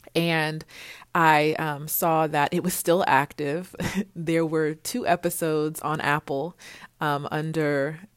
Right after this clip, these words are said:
the podcast name, You Are Divine Beings with Michelle Bowen. The podcast was still active. Everything was. Um, <laughs> and yeah, um, here we are,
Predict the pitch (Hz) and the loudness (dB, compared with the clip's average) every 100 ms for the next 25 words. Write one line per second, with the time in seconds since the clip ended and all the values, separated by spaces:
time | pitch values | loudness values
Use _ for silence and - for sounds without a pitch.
0 | _ 160 165 160 147 156 170 147 151 - | _ -8 -4 4 4 4 0 -2 -2 -6
1 | 151 143 135 139 156 165 156 151 151 143 | -4 -4 -6 -8 -4 -2 0 0 0 -2
2 | 143 143 147 147 143 143 165 185 185 147 | -2 -2 -4 -4 -4 -6 -8 -8 -8 -4
3 | 151 147 156 147 - 143 139 143 156 156 | -4 -4 -6 -6 -2 -2 -4 -6 -6 -8
4 | 165 - - - - - - 175 165 - | -12 -14 -18 -18 -14 -12 -2 2 2 2
5 | 165 160 147 - 151 131 - 160 165 - | 0 0 -2 -6 -4 -2 2 2 2 -2
6 | 165 156 151 - 160 160 160 147 143 135 | 0 0 0 -2 -2 -2 -4 -6 -4 -2
7 | 127 135 156 - - 160 143 180 - - | -2 -2 -6 -6 -2 -2 -2 -4 -6 -12
8 | - - - - _ 185 190 180 170 165 | -20 -20 -20 -20 _ 2 4 6 4 0
9 | 165 160 _ _ _ _ _ _ _ _ | -6 -10 _ _ _ _ _ _ _ _
10 | _ _ _ _ _ _ _ _ - 196 | _ _ _ _ _ _ _ _ -4 0
11 | 302 214 117 165 - 180 165 156 160 160 | 2 2 0 -4 -6 -4 -2 -6 -10 -12
12 | _ _ _ _ _ _ _ _ _ _ | _ _ _ _ _ _ _ _ _ _
13 | _ _ - 170 208 226 233 269 202 135 | _ _ -6 0 2 2 0 2 2 0
14 | 147 | -6